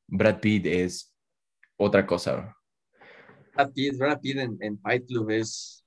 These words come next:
Speaker 1: Brad Pitt es otra
Speaker 2: para mí,
Speaker 1: cosa.
Speaker 2: para mí es un objetivo de vida ser Brad
Speaker 1: Sí,
Speaker 2: Pitt de, de
Speaker 1: sí,
Speaker 2: Fight
Speaker 1: sí.
Speaker 2: Club.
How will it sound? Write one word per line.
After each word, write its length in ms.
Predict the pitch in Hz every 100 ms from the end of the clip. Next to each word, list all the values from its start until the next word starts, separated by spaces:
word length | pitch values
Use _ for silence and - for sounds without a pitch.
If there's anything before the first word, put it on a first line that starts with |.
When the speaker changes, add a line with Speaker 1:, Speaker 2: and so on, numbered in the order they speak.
| -
Speaker 1:
Brad 260 | 117 147 -
Pitt 160 | 180
es 80 | 185
otra 160 | 170 147
Speaker 2:
para 100 | 143
mí, 40 |
Speaker 1:
cosa. 120 | 160 156
Speaker 2:
para 160 | 151
mí 80 | 165
es 100 | 180
un 100 | 175
objetivo 480 | 160 156 123 151 147
de 100 | 123
vida 300 | 117 131 127
ser 220 | 117 113 110
Brad 200 | 113 110
Speaker 1:
Sí, 260 | 107 110
Speaker 2:
Pitt 80 | 101
de, 80 | 107 101
de 60 | 101 104
Speaker 1:
sí, 60 |
Speaker 2:
Fight 140 | 113 127
Speaker 1:
sí. 80 | -
Speaker 2:
Club. 300 | 107 98